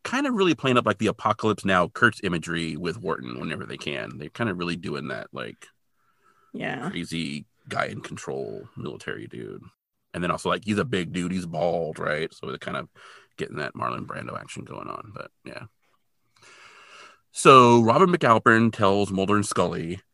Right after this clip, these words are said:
Speaker 1: so they're back at the McAlpin home, and she's telling them that,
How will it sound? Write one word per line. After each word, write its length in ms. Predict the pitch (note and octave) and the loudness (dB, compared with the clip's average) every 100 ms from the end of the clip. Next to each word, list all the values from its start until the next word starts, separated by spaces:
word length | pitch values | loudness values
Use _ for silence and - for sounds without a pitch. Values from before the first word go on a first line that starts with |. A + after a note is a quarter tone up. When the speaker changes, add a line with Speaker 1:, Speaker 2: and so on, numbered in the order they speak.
| _ _ _ - F2 | _ _ _ -12 -6
Speaker 1:
so 140 | - | 0
they're 120 | G2 | 2
back 220 | F2+ F2+ - | 4 4 2
at 100 | - _ _ _ | -8 _ _ _
the 260 | F2+ - F2+ | -18 -8 -6
McAlpin 400 | F2+ - - E2+ | -4 -4 -6 -8
home, 280 | D#2+ D2+ - _ _ _ _ - | -8 -8 -12 _ _ _ _ -2
and 480 | G2+ F#2+ F#2+ F#2 F2 | 2 4 4 2 0
she's 240 | - B2+ | -2 -2
telling 300 | - G#2+ G2+ | 2 2 4
them 160 | F#2 E2+ | 2 0
that, 180 | F2 | -4